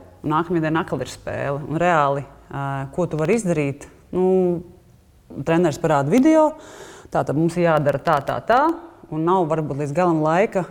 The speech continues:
ā, tajā brīdī to izanalizēt. Respektīvi, kad beidz šis turnīrs vai, vai, vai šīs spēles, tad,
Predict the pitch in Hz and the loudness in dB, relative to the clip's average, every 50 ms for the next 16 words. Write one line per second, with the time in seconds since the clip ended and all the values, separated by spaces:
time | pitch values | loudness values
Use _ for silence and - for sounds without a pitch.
0 | - - - - _ _ _ _ - 151 143 139 139 139 139 139 135 - - - | -12 -20 -20 -20 _ _ _ _ -10 -8 -6 -4 -4 -4 -4 -6 -8 -10 -14 -6
1 | - - 180 170 151 139 143 131 202 - 254 202 175 180 165 - - 175 170 175 | 0 2 4 4 4 2 2 2 2 4 4 4 2 0 -2 -2 0 0 2 2
2 | 175 175 - - - - - - - - 214 190 180 175 156 143 135 131 120 131 | 2 0 -2 -10 -20 -20 -20 -18 -4 0 2 6 6 6 4 4 0 -2 -4 -4
3 | 127 - 120 143 151 - - 139 131 151 143 156 240 269 240 - - - - - | -6 -6 -6 -6 -6 -6 -6 -6 -6 -4 -2 2 2 2 2 0 -6 -12 -8 -6
4 | 165 175 180 180 170 165 156 151 - 143 139 139 139 135 135 139 135 131 131 127 | -4 -2 0 0 0 0 -2 -4 -6 -6 -6 -4 -4 -6 -6 -6 -6 -6 -4 -4
5 | 131 131 127 - - 131 - - - - 165 170 190 226 277 294 233 - - - | -6 -8 -8 -10 -12 -12 -12 -12 -6 -2 0 2 4 4 4 4 2 0 -6 -12
6 | - - - - - - - - - - - - _ - - 214 226 185 | -18 -20 -20 -20 -20 -20 -20 -20 -20 -20 -20 -16 _ 0 2 2 2 2